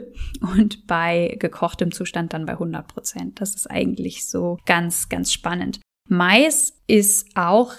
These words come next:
relativ gut verdaulich, wenn's roh ist, sollten dann aber auch so Maisflocken oder so sein, die halt in die Ration integriert werden. Mais, bitte an dieser Stelle,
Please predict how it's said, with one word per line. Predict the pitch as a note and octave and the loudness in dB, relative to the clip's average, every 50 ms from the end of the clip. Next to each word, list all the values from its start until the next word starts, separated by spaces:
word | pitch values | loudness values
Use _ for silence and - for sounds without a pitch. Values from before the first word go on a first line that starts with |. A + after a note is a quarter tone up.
| - - | 0 4
relativ | G#3 G#3 A3 A#3+ A#3 A3+ G#3 - | 6 6 6 6 4 2 0 2
gut | - A3+ G#3+ | 2 2 4
verdaulich, | - G#3+ G3 G3 G3 G3+ G3 G3+ | 4 4 6 6 6 4 4 2
wenn's | F#3+ F#3+ - - | 0 0 0 -2
roh | F#3+ | 0
ist, | G3 - - | 0 0 2
sollten | - F3+ E3+ G3 G3+ G3+ G3 F3+ | 2 4 4 4 2 2 0 -2
dann | F3 F3 | -2 -2
aber | F3+ E3+ E3 - - | -2 -2 -4 -2 -4
auch | - - - | -4 -4 -4
so | - - F#3 F3 F3 | -4 -4 -4 -4 -4
Maisflocken | F3 E3+ D#3+ F3 F3 - - - - - E3 D#3 D#3 - F#3 E3+ F3 | -4 -4 -4 -4 -4 -4 -6 -6 -4 -2 -4 -2 -2 -2 -4 -4 -4
oder | F3+ F3 F3+ F3+ | -6 -8 -6 -6
so | F#3+ F3+ | -6 -6
sein, | F3+ F#3 E3 E3 E3+ F3 F3 E3+ - | -4 -4 -4 -4 -4 -4 -6 -6 -6
die | - F3 F3 | -6 -8 -8
halt | - - F3+ E3+ E3+ - - | -6 -6 -6 -6 -6 -6 -6
in | - F3+ F3 F3 | -2 -2 0 0
die | E3+ F3 E3+ | -2 -2 -6
Ration | E3+ - - G3 - - - G3 F3+ E3+ F3 F3 F3 G3 | -8 -10 -8 -6 -6 -6 -4 -4 -4 -2 -2 -2 -2 -2
integriert | - G3 F3 - G3 - - F#3+ F#3+ F#3 - | -2 -2 -2 -2 -4 -4 -4 -6 -6 -6 -8
werden. | G3 - - - G#3 - - | -10 -10 -10 -10 -10 -8 -4
Mais, | - F#3 F3+ F3+ F#3+ G3 - - - _ _ _ | -2 0 2 2 2 0 -2 -4 -6 _ _ _
bitte | - A3+ A3 - G#3 G3+ G3+ G3+ | 2 4 4 4 2 2 2 2
an | - G#3+ G#3+ G3+ | 4 4 4 4
dieser | A3 G#3+ A3+ G#3+ | 4 4 2 2
Stelle, | - - G#3 G3 G3 F#3+ F#3 A3 | 4 4 4 6 6 4 2 0